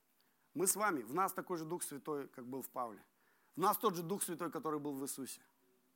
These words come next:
Что? Может быть, нет сотника рядом с нами, но есть другие неверующие люди. Они, глядя на нас,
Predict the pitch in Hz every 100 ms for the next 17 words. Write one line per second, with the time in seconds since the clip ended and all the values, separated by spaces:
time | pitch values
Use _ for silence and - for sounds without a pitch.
0 | _ _ _ _ _ _ _ _ _ _
1 | _ _ - - 185 208 190 - _ 165
2 | 196 180 - 196 - 196 220 180 151 147
3 | 139 123 139 131 147 190 175 190 202 165
4 | 151 135 117 139 123 113 104 135 170 190
5 | 160 170 156 147 151 127